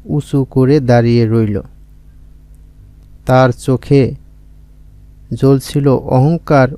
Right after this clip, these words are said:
ও হিংসার আগুন। আল্লাহ তাকে জিজ্ঞাসা করলেন, "তুমি কেন সেজদা করনি যখন আমি আদেশ করেছি?" ইবলিস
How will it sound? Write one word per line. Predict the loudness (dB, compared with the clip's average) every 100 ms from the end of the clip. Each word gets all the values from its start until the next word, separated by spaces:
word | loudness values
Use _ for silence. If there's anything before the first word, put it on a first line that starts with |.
| -6
ও | -2 0 -2 -6 -20 -10 -2
হিংসার | 0 0 -2 -2 -2
আগুন। | -2 -2 -2 -2 -4 -10 -20 -20 -20 -18 -6
আল্লাহ | -2 2 2 0 -4 -20 -20 -20 -20 -20 -16 -2
তাকে | 0 2 0
জিজ্ঞাসা | 0 -6 -2 0 0 0 -2 -2 -4
করলেন, | -2 0 0 -2 -6 -16 -20 -20 -20 -12 -2
"তুমি | 2 2
কেন | 2 0 2 -2
সেজদা | -2 -2 0 -2 -4 -8 -4
করনি | 0 2 2 0 -4 -12 -20 -18 -10 0
যখন | 0 2 0 2
আমি | 2 2 0
আদেশ | 0 -2 2 0 0
করেছি?" | -2 0 0 -2 -8 -8 -16 -20 -20 -20 -20 -20 -20 -20 -20 -20 -20 -20 -20 -14 -6
ইবলিস | -6 -2 2 2 -2